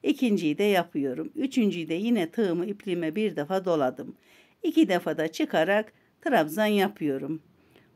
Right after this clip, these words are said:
Oyam böyle devam ediyor arkadaşlar. Gördüğünüz gibi çok basit, çok güzel bir oya. Bu oya ütülenmemiş hali. Ütülediğimde daha da güzel olacak arkadaşlar. Oyamı daha bitirmedim.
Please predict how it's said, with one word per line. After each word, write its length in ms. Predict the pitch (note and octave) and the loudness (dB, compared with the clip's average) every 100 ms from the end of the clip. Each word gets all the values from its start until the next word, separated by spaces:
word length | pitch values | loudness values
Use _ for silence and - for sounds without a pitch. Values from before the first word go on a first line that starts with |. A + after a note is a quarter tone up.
| - | -2
Oyam 480 | F4+ C4+ F3 E3+ | 2 4 4 2
böyle 440 | G#3 C#4 G#3+ E3 D3+ | 0 2 2 2 2
devam 340 | G#3+ G#3 G#3+ | 2 2 2
ediyor 320 | G#3 F3+ F#3+ | 2 2 4
arkadaşlar. 760 | D#3 D#3 - D3+ C#3 - - - _ _ _ _ _ - | 4 2 -4 -6 -6 -10 -14 -16 _ _ _ _ _ -2
Gördüğünüz 720 | E4+ F4 C4+ C#4+ C4 B3+ F3 | 2 2 4 6 6 4 0
gibi 320 | E3+ E3 E3+ | -4 -4 -6
çok 400 | - D4 D#4+ - | -2 0 0 -2
basit, 460 | G#3 F#3 - C4 - | 0 0 0 -4 -2
çok 280 | - C#4+ - | -2 -2 -2
güzel 360 | F#3+ A3 G#3+ | 0 2 2
bir 140 | G3 G3 | 2 2
oya. 360 | D#3 C#3+ - _ _ - - _ _ - | 2 0 -4 _ _ -20 -20 _ _ 0
Bu 180 | D#4+ D#4 | 4 4
oya 300 | C4 C#4 C4+ | 4 4 2
ütülenmemiş 800 | C4+ C4 B3+ B3 A#3+ A#3 A3+ G3 | 0 0 2 4 4 2 0 0
hali. 340 | E3 D#3+ D3+ - | 0 0 -4 -6
Ütülediğimde 880 | A3 C4+ B3+ A#3+ A3 G#3+ A3 A#3+ | -6 -2 0 0 -2 -2 0 0
daha 240 | A3+ F3+ G3+ | -2 -2 0
da 80 | A#3+ | 0
güzel 300 | F3+ F#3 F3 | -2 -2 0
olacak 420 | E3 E3 D#3+ - | -2 -2 -4 -2
arkadaşlar. 800 | D3 D3+ D#3 D#3 D#3 - - - _ _ - - - - | -4 -2 -8 -6 -8 -10 -12 -14 _ _ -20 -20 -20 -4
Oyamı 400 | D#4+ D#4+ A3+ A#3 | 2 4 4 2
daha 260 | A3 G#3 A3+ | 4 4 2
bitirmedim. 800 | A3 - A3 F#3 C#3+ C#3+ D3 | 0 0 0 2 -2 -2 -6